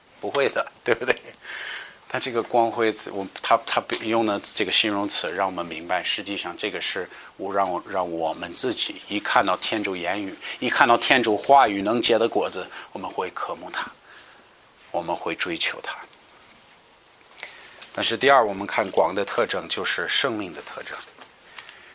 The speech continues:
是第三个，生命的特征。你说什么意思啊？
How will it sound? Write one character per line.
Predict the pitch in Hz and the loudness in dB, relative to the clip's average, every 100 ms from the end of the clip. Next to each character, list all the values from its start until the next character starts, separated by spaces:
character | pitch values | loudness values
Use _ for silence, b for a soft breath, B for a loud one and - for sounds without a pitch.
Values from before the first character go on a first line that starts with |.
| - | -6
是 | - 104 | -2 -2
第 | 104 | 0
三 | - 110 | 4 4
个， | 98 78 | 2 0
生 | - | 2
命 | 117 92 | 2 0
的 | 82 | -4
特 | - - | -6 -8
征。 | - - - - - - - - - B B B B | -8 -12 -16 -20 -20 -20 -20 -20 -20 B B B B
你 | - 85 | -12 -6
说 | 120 | 0
什 | 113 80 | 2 0
么 | 87 | -2
意 | 95 95 | -6 0
思 | - 76 | 0 0
啊？ | 76 | -8